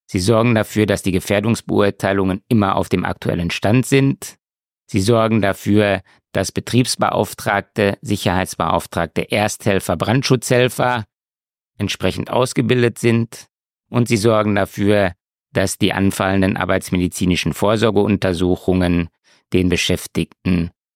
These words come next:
angeboten werden und die auch entsprechend durchgeführt werden. Der zweite Punkt ist besonders wichtig.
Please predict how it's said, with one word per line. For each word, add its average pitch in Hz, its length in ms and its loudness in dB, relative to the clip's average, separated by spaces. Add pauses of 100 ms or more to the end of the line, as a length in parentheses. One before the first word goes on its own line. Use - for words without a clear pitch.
(160)
angeboten 95 920 2 (320)
werden 87 460 0
und 90 200 -2
die 85 100 2
auch 85 100 -2
entsprechend 85 560 -2
durchgeführt 127 600 0
werden. - 220 -10 (1200)
Der - 120 -8
zweite 139 320 0
Punkt 139 300 2
ist 117 100 -2
besonders 123 500 2
wichtig. 135 560 0